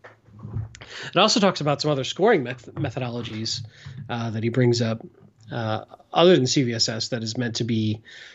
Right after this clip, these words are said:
a little more, I, I guess,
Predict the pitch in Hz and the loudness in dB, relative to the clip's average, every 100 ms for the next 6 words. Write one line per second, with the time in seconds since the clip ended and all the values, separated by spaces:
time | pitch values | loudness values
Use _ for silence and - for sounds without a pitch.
0 | - _ _ _ - - 165 156 180 190 | -20 _ _ _ -20 2 6 8 10 8
1 | 180 165 151 147 143 143 139 131 123 _ | 8 4 2 0 0 -2 -4 -8 -12 _
2 | _ _ _ _ _ _ _ _ _ _ | _ _ _ _ _ _ _ _ _ _
3 | _ _ _ _ _ _ - - - - | _ _ _ _ _ _ -20 -20 -20 -20
4 | - - _ 160 139 139 120 - | -20 -20 _ -12 -8 -8 -10 -14